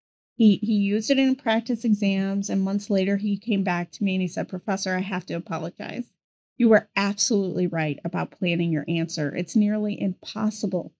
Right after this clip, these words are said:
to write a cohesive and effective essay exam, thinking and writing at the same time. Planning was essential, and it did ultimately save me time." So I think about him whenever I'm sort of preaching this topic,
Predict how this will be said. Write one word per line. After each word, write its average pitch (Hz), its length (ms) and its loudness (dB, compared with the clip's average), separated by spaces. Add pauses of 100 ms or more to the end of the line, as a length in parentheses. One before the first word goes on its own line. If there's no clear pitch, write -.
(400)
to 214 140 4
write 180 340 4
a 180 120 -2
cohesive 208 880 0
and 175 120 2
effective 175 640 -2 (400)
essay 196 340 4
exam, 185 680 0 (560)
thinking 240 460 6
and 180 200 2
writing 165 400 -2
at - 120 -8
the 170 80 -4
same - 320 -2
time. - 480 -6 (240)
Planning 202 400 2
was 190 160 -2
essential, 175 640 -2
and 185 100 0
it - 180 -2
did 190 300 0
ultimately 175 480 -4
save 143 260 -4
me 156 160 0
time." - 380 -6 (520)
So - 140 4
I 262 100 6
think 370 260 4
about 226 300 2
him 175 280 0
whenever 190 340 0
I'm 190 120 0
sort 180 220 0
of 151 160 -8
preaching 202 480 0
this 175 220 -4
topic, 170 540 -2